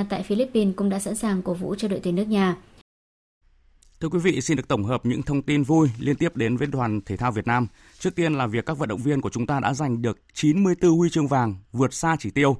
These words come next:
Speaker 2: và đang chờ thêm những chiếc huy chương vàng khác nữa. Và với chín mươi tư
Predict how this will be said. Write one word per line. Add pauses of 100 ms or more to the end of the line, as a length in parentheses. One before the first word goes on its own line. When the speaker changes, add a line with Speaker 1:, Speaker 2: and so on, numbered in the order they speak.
(160)
Speaker 2:
và
đang
chờ
thêm
những
chiếc
huy
chương
vàng
khác
nữa. (420)
Và
với
chín
mươi
tư